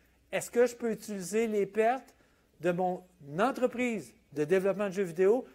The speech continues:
contre les revenus de mon entreprise résidence personne âgée, qui sont tous les deux exploités par la société par action P deux Inc. Je peux-tu prendre les pertes de l'une contre le revenu de l'autre ? Assurément, il n'y a aucune raison. Quand est-ce que ça ne marcherait pas ? C'est si j'avais deux sociétés par action.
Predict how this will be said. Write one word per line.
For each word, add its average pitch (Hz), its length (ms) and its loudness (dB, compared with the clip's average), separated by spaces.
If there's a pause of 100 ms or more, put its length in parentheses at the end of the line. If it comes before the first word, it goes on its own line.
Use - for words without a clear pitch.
(140)
contre 233 260 6
les 220 80 4
revenus 196 360 0
de 202 80 0
mon 170 280 -2
entreprise 208 520 -2
résidence 196 360 -4
personne 185 280 -6
âgée, 170 340 -2 (160)
qui - 80 -16
sont 175 140 -2
tous 220 120 -4
les 214 100 4
deux 208 260 2
exploités 185 560 -4
par 170 240 -2
la 156 80 -4
société 165 320 -8
par 156 120 -4
action 165 200 -8
P 165 120 -10
deux 156 160 -4
Inc. 143 160 -8
Je - 80 -20
peux-tu 208 320 -8 (240)
prendre 170 200 -6
les 160 80 -2
pertes 175 200 -4
de 170 80 -4
l'une 185 200 -6
contre 170 260 -6
le 170 60 2
revenu 165 160 -4
de 156 80 -4
l'autre ? 254 240 2 (1040)
Assurément, 247 840 -2
il 277 80 -8
n'y 214 40 0
a 151 80 0
aucune 370 540 0
raison. 202 500 -2 (460)
Quand 247 260 4
est-ce 339 160 6
que 277 80 2
ça 233 140 2
ne 208 60 2
marcherait 202 320 -2
pas ? 339 140 2
C'est 254 140 -4
si 285 180 -4
j'avais 202 220 2
deux 254 220 4
sociétés 226 460 0
par 196 140 2
action. 175 380 0